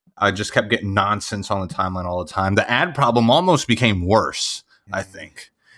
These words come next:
Speaker 1: Like, I could block ads on Twitter, and then they would just, <clears throat> I would see the pattern they would do. They'd just keep showing me another one, like, one tweet above where I blocked. So I'm like, "Well, if I just scroll to the top, you know, the problem goes away." Now it doesn't.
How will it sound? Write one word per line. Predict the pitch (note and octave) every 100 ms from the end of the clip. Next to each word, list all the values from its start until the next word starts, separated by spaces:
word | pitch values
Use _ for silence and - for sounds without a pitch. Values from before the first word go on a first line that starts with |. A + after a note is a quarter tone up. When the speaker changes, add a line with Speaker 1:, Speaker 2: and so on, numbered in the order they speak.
| _
Speaker 1:
Like, | F#2+ G2
I | C#3
could | C#3 A2+
block | A#2+ A2+ A2+
ads | G#2+ A2 G#2
on | G2+
Twitter, | - G2+ G2
and | G2
then | A2+
they | B2+
would | A#2+ G#2
just, | G#2+ - - _
<clears throat> | -
I | C3 -
would | B2+ B2
see | - D3+
the | C#3
pattern | - - B2+ B2
they | A2 G#2
would | F#2+
do. | A#2+ F#2+
They'd | G2+ G#2
just | G2+
keep | - A2+
showing | - F#2 G2 F#2+
me |
another | F2 F#2 G#2+ F2+
one, | E2 D#2+ D#2+ _ _ -
like, | G#2 -
one | F2 G2 A2+
tweet | A2+ - A2+
above | F2+ G2 G2 F2
where | F2+ F2
I |
blocked. | E2 F#2 G2 E2 -
So | - F2
I'm | F#2
like, | F2+ -
"Well, | F#2
if | -
I | A2+
just | G#2+
scroll | - G#2 F2
to |
the | D2+
top, | A2+ G2+ -
you | E2+
know, | D2+ D2+
the |
problem | - F2 D#2+
goes | D2+ D2
away." | D#2+ D2+ - _ _ _ -
Now | A2 C3
it | A2
doesn't. | G2+ F2 -